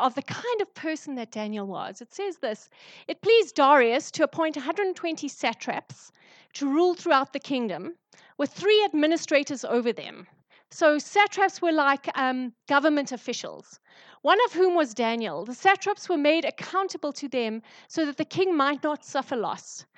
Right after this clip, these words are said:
Now Daniel, Daniel so distinguished himself among the administrators and the satraps by his exceptional qualities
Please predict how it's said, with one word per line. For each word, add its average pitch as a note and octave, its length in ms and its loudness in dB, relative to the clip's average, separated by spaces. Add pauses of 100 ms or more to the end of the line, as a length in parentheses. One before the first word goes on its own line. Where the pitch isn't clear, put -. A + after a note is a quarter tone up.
(220)
Now C#4 140 2
Daniel, D#4+ 680 2
Daniel E4 360 4
so F4+ 220 2
distinguished F4+ 560 -4
himself C4 420 -2
among C#4 300 -4
the D4 80 0
administrators B3+ 840 -4
and A3+ 120 -10
the A3 40 -10
satraps C4+ 560 -6
by B3 180 -2
his B3 160 -6
exceptional F4 680 -6
qualities - 760 -8